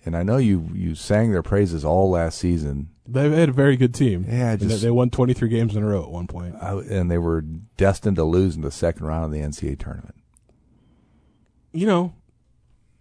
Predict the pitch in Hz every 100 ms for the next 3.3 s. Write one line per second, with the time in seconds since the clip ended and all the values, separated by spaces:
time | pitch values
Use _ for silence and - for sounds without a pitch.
0 | _ _ _ _ _ _ _ 147 180 165
1 | 123 123 110 87 76 - - 120 _ _
2 | _ _ _ _ _ _ _ _ _ -
3 | 127 135 101